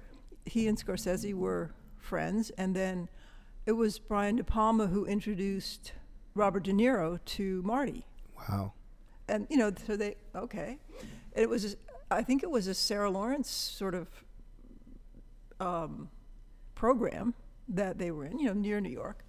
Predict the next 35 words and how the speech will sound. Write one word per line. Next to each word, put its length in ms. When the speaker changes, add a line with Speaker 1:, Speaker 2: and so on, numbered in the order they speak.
Speaker 2:
Mm-hmm. 220
Speaker 1:
And, 400
um, 460
yeah, 180
on 260
from 200
there, 320
I, 180
when 200
I 100
was 160
working 320
with 220
Marty 300
one 160
night, 280
I 60
remember 400
Spielberg 460
came 180
by. 220
They 100
were 160
obviously, 340
s-, 200
yeah, 200
that 160
was 260
back 220
in 80
ninety-nine. 560
They're 100
still 200
friends, 360
yeah. 140